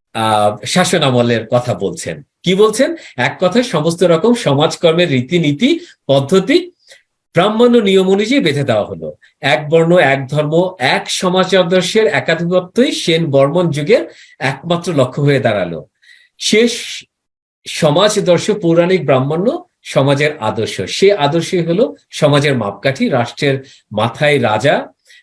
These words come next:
তার প্রধান খুঁটি ব্রাহ্মণেরা। কাজেই মূর্তিতে, মন্দিরে, রাজকীয় লিপিমালায়, স্মৃতি ব্যবহারে, ধর্মশাস্ত্রে সব রকম উপায়ে এই আদর্শ মাপকাঠি ঢাক পিটানো হতে থাকলো।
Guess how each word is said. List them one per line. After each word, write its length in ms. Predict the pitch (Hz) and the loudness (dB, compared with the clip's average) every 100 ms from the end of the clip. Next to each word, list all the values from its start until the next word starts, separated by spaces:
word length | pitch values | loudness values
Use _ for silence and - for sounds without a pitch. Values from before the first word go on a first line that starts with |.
| _ | _
তার 160 | - 123 | -2 -2
প্রধান 440 | - 143 151 165 | -2 -2 0 -2
খুঁটি 200 | - 165 | -2 -2
ব্রাহ্মণেরা। 720 | 139 170 196 220 226 226 247 - _ _ _ | 2 2 2 2 4 4 2 -2 _ _ _
কাজেই 380 | 156 165 196 196 | 0 2 2 0
মূর্তিতে, 720 | 160 143 180 - 240 240 254 | -2 -2 -2 0 0 2 2
মন্দিরে, 520 | 208 185 202 202 226 202 | 4 2 2 2 2 2
রাজকীয় 500 | 147 160 165 196 180 | 2 0 -2 0 0
লিপিমালায়, 520 | 151 185 185 202 254 | 0 -4 -2 0 0
স্মৃতি 360 | - 147 170 | -2 -2 0
ব্যবহারে, 380 | 147 135 151 190 | 2 2 2 0
ধর্মশাস্ত্রে 800 | 135 123 135 139 165 170 247 285 - _ | 0 0 0 0 -2 0 0 -2 -8 _
সব 380 | - 240 247 214 | -4 2 2 4
রকম 220 | 214 208 | 2 2
উপায়ে 480 | 175 165 180 240 349 - _ _ | 0 2 2 2 0 -10 _ _
এই 200 | 175 196 | 0 2
আদর্শ 360 | 135 139 151 - | 0 -2 0 0
মাপকাঠি 500 | 139 123 - 151 202 | 0 0 0 -4 -4
ঢাক 280 | 127 110 - | -2 -2 -2
পিটানো 320 | 123 120 110 | 0 0 0
হতে 140 | - | -4
থাকলো। 400 | - 90 73 76 | -8 -10 -10 -16